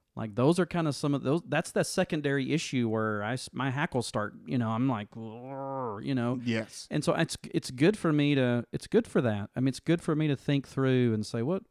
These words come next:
Speaker 1: how would I handle a situation like that? What do, is that an essential issue?" Right? And, um, and I don't think I ever would have said, "Well, my Presbyterian, m-, you know, my, my Presbyterian friends are not Christians,"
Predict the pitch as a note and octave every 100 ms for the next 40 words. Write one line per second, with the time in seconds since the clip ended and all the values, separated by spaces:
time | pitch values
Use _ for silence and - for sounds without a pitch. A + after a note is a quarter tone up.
0 | _ - E3+ F3+ F3 D3 E3 D#3 D3+ -
1 | D3+ C#3 C#3 C#3 C3+ C3 C3 B2 A#2+ -
2 | C3 B2+ - - - A#2+ B2+ C#3 D3 D3+
3 | D#3+ D#3 D3 - C#3+ C#3 A#2+ A#2+ - B2+
4 | B2 B2+ B2+ A#2+ B2 A3+ _ _ _ _
5 | _ - C3 A#2+ A#2 A#2 - _ C3+ B2
6 | A#2 A2+ A2 - _ _ _ _ _ _
7 | _ - D#3+ F#3+ E3+ E3+ C#3 C#3+ D#3 B2+
8 | G#2+ C3 A#2 A2 A2 A2 C3 A2+ B2+ B2
9 | A2+ G#2+ G#2+ _ _ _ - A2+ G#2 _
10 | - A2+ G2+ G#2 G#2+ _ A#2 A#2+ B2 A#2
11 | B2 A2+ A2 G#2 G#2 G#2+ G2+ - D3 -
12 | G2+ G2+